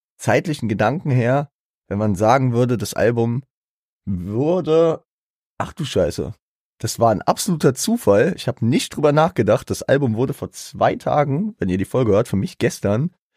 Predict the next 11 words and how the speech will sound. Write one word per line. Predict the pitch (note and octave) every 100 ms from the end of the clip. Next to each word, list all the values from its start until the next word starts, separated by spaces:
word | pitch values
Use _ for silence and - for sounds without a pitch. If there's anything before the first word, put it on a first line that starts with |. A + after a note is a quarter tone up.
| _ -
wurde | A2 B2
das | G#2+
Album | - A2 A2+
zehn | - G2
Jahre | G#2 C3 F2+
alt. | - - - _ _ _ _ _
Wir | G2
sprechen | G2 G2 A#2 G#2
nämlich | G#2+ G#2+ G#2+ -
über | D#2+ G2 G2 F#2 F2 - _ _ _ _
Materias | F2 F2 - G#2 A2 A2 G#2+ G2 -